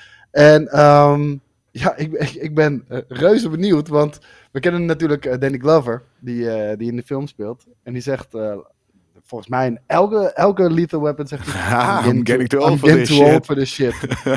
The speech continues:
Speaker 2: Ja.
Speaker 1: Maar, eh, officieel in die films is hij,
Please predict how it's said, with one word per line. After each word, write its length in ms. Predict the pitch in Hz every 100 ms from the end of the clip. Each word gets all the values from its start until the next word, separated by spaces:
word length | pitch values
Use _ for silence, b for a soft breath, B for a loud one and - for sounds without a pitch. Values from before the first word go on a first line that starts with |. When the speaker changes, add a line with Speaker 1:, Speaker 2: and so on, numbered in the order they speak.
| 131
Speaker 2:
Ja. 120 | 147 135
Speaker 1:
Maar, 240 | 160 160
eh, 520 | 156 160 156 147 165 180
officieel 680 | 202 196 202 - 262 262 208
in 120 | 190
die 100 | 190
films 540 | - 208 170 175 - _ b b b b
is 220 | - 233 -
hij, 400 | 156 139 160